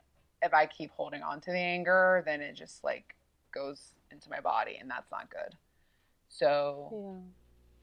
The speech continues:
Speaker 1: having to work on ways to kinda notice it, like,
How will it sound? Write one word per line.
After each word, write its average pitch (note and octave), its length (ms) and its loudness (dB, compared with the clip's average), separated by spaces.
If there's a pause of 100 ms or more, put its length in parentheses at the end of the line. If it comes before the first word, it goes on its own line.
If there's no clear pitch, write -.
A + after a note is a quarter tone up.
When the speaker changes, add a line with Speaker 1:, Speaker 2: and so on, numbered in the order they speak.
(360)
Speaker 1:
having D3 340 -8
to C#3+ 80 -4
work C#3+ 220 -4
on C#3+ 140 -8
ways C#3 440 -14 (140)
to D2 320 0 (300)
kinda D3+ 220 -4
notice C#3+ 520 -10
it, G#3+ 280 2 (300)
like, - 160 -20